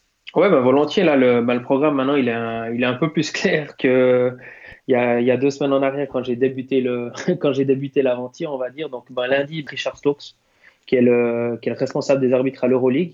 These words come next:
qui a, qui a accepté <laughs> de, de vouloir bien partager son expérience. Il va nous parler, par exemple, de communication pendant le match pour tout ce qui est arbitrage, et cetera. Puis aussi comment qu'est-ce qu'il attend d'arbitre s'ils veulent être arbitre d'Euroleague.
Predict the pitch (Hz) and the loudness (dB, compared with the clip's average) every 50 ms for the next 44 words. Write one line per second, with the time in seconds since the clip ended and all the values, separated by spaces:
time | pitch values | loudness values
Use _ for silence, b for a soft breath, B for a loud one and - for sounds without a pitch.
0 | _ _ - 127 123 120 120 120 120 120 120 - - _ _ _ _ _ _ - | _ _ -2 0 0 0 -2 -4 -4 -6 -8 -10 -14 _ _ _ _ _ _ -2
1 | 135 127 131 135 - - 170 160 - _ - 170 185 - - 202 180 - B B | 0 0 0 0 -2 -4 -4 -4 -4 _ -4 -4 -4 -2 -4 -4 -4 -4 B B
2 | B B B B B _ - 135 127 127 127 127 123 123 123 123 127 123 123 135 | B B B B B _ -2 0 2 2 4 2 2 2 0 0 -2 -2 0 0
3 | 135 135 127 120 123 131 135 139 135 - 131 127 - - 135 131 139 131 139 131 | 0 0 0 -2 -4 -6 -6 -6 -6 -6 -10 -8 -6 -6 -4 -4 -4 -6 -6 -6
4 | 131 131 131 - - 135 123 131 135 135 139 135 - 127 120 120 127 120 123 123 | -6 -6 -6 -4 -4 -2 -2 0 -2 -2 -4 -4 -4 -4 -4 -4 -4 -2 -2 0
5 | 123 131 123 123 120 123 127 127 123 120 117 120 - 135 131 135 135 131 123 - | 0 0 0 -2 -4 -2 -2 -2 -2 -4 -4 -2 -2 -2 0 0 -4 -4 -4 -2
6 | 135 - - - 139 135 143 - _ _ _ _ _ _ _ _ _ - 120 123 | -4 -4 -4 -8 -12 -12 -12 -14 _ _ _ _ _ _ _ _ _ -4 -2 -2
7 | 120 120 117 120 127 131 - - 127 - - 120 - - - 123 117 120 123 123 | -2 -2 -2 -2 -4 -4 -6 -8 -10 -10 -10 -12 -4 -2 0 0 0 -2 -4 -6
8 | 123 - - 127 123 120 123 120 - - 117 - 127 117 131 127 127 - 127 120 | -6 -2 0 2 2 2 0 -2 -2 -4 -2 0 0 0 2 0 0 0 -2 -2
9 | 120 - 147 139 - 147 143 139 143 139 143 151 147 139 131 131 _ b b b | -2 -4 -6 -4 0 0 0 2 2 0 0 0 -2 -4 -6 -8 _ b b b
10 | b b b b - 156 151 151 - - 143 139 135 131 - 143 139 143 135 139 | b b b b -2 -2 -2 0 0 0 0 2 0 0 -2 -4 -4 -2 -2 -2
11 | 127 - 135 143 156 - - - - - _ _ _ - 120 117 117 110 120 127 | -2 -2 -6 -8 -10 -10 -12 -18 -20 -20 _ _ _ -6 -4 -4 -4 -4 -2 -2
12 | 123 120 117 - - - 123 117 110 120 127 120 127 127 127 120 123 131 127 127 | -4 -4 -6 -6 -6 -4 -4 -4 -4 -6 -6 -4 -2 -2 -2 0 2 2 4 4
13 | 127 127 139 165 151 143 - | 2 2 0 0 -2 -4 -10